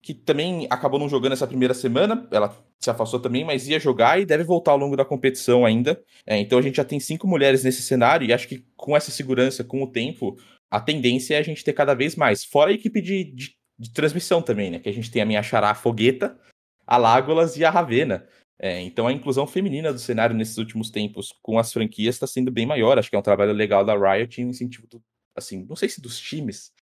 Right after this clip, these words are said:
mas, mas enfim, algo que, e eu, e acho que é algo que a gente não pode deixar passar batido também. Por exemplo, eu citei a Yatsu da I N T Z, que foi,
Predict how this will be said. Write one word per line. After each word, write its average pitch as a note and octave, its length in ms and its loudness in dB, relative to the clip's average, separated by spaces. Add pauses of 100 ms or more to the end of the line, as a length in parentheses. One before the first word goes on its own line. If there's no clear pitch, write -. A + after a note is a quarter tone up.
(340)
mas, G2 920 -2 (400)
mas G2 140 -2
enfim, A2+ 280 -4
algo G#2 380 0 (260)
que, - 240 -12
e A#2+ 140 2
eu, C3+ 160 8
e C3 80 4
acho D3 180 2
que - 100 2
é D3 40 8
algo C#3+ 120 4
que D3+ 80 -6
a D3+ 40 -2
gente C3+ 120 -8
não C#3+ 100 0
pode C#3+ 200 2
deixar C3 240 -2
passar C3 240 -6
batido A2+ 360 -4
também. A2+ 400 -2
Por G2+ 200 -6
exemplo, G2+ 220 -4
eu G2+ 60 -10
citei G#2 280 -4
a G2 40 4
Yatsu G2 600 -2
da F#2+ 200 0
I G2+ 60 2
N G2+ 100 -2
T G#2 120 -4
Z, F#2+ 220 -2
que F#2+ 140 -16
foi, F#2+ 420 -2